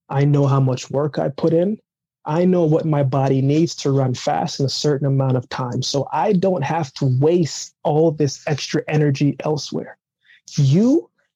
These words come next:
you're warming up too hard. I see what you're doing. I know you're excited, but you need to trust yourself." And I didn't understand it until I got into the race,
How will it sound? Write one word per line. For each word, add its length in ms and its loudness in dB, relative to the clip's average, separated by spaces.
you're 140 2
warming 520 2
up 240 -2
too 580 0
hard. 680 -4
I 100 -10
see 380 -2
what 280 0
you're 80 -2
doing. 280 -2
I 40 -2
know 260 0
you're 180 2
excited, 520 -6
but 80 -2
you 180 2
need 220 2
to 80 -4
trust 460 -4
yourself." 420 -8
And 100 0
I 80 2
didn't 320 2
understand 680 0
it 80 0
until 360 -2
I 100 0
got 280 0
into 260 -2
the 140 -2
race, 580 -2